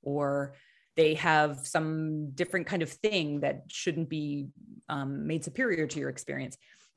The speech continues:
These questions have to be activated and investigated, and you can't do that alone. You've got to do that with other people. Then the compare and despair, I think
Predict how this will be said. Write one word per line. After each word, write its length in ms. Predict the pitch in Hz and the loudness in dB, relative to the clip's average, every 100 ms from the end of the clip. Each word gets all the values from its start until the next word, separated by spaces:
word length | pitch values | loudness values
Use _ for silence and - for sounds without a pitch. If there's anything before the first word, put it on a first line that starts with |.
| _ _ _ _ - - - 180 - | _ _ _ _ -20 -20 -18 -16 -6
These 600 | 190 247 277 269 - - _ _ _ _ - | 0 2 2 0 -6 -10 _ _ _ _ -20
questions 540 | - 262 247 233 190 | 4 4 4 2 0
have 220 | 185 175 | 0 0
to 80 | - | 0
be 300 | 160 160 - - | 0 -2 -2 2
activated 680 | 143 156 220 190 202 196 175 | 4 4 0 4 4 4 0
and 140 | 165 | -2
investigated, 920 | 151 139 131 - 180 185 185 196 196 202 - | 0 2 2 2 0 2 2 2 -2 -6 -2
and 140 | 165 | -2
you 60 | 160 | -2
can't 260 | - 180 | -4 -4
do 100 | 185 | -2
that 160 | 165 160 | -2 -2
alone. 640 | 135 139 135 139 175 202 - | -4 -2 -2 0 -2 -4 -8
You've 140 | 147 135 | -8 2
got 180 | 147 | 2
to 60 | 139 | 2
do 160 | 139 135 | -2 -4
that 120 | 135 | -6
with 140 | 135 | -6
other 140 | 143 131 | -10 -10
people. 540 | - 139 - - - _ _ _ _ _ _ _ _ _ _ _ _ _ 165 | -10 -10 -8 -10 -12 _ _ _ _ _ _ _ _ _ _ _ _ _ -2
Then 480 | 160 202 185 175 - | 4 6 6 2 0
the 100 | 175 | -2
compare 500 | - 170 208 240 247 | -2 -6 0 2 2
and 120 | 196 | 2
despair, 500 | 165 - 226 233 202 - 151 139 139 _ _ _ _ _ _ _ - | 0 -2 0 0 0 0 2 2 0 _ _ _ _ _ _ _ -2
I 120 | 190 | 0
think 340 | 185 202 190 | 0 0 -2